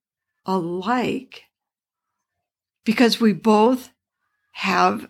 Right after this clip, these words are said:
opinions, even though they may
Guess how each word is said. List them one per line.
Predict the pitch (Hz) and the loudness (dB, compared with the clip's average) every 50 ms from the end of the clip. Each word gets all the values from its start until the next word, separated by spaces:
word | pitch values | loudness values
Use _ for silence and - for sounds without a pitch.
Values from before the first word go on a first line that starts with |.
| _ - | _ -2
opinions, | 208 202 - - - - 370 381 339 240 - - - 202 220 254 - - - - - _ _ _ _ _ _ _ _ _ _ | -2 -2 -2 -8 -10 -8 -4 -2 0 0 0 0 -4 -6 -8 -12 -12 -14 -16 -16 -20 _ _ _ _ _ _ _ _ _ _
even | - 254 277 269 294 269 247 | 0 0 2 4 4 2 4
though | 233 214 196 180 180 180 185 185 180 - _ _ _ _ - | 4 2 2 2 2 0 -2 -4 -6 -12 _ _ _ _ -2
they | 208 202 202 | 0 0 2
may | 190 190 190 196 202 202 202 202 202 202 - | 0 0 0 0 0 0 0 -2 -2 -6 -8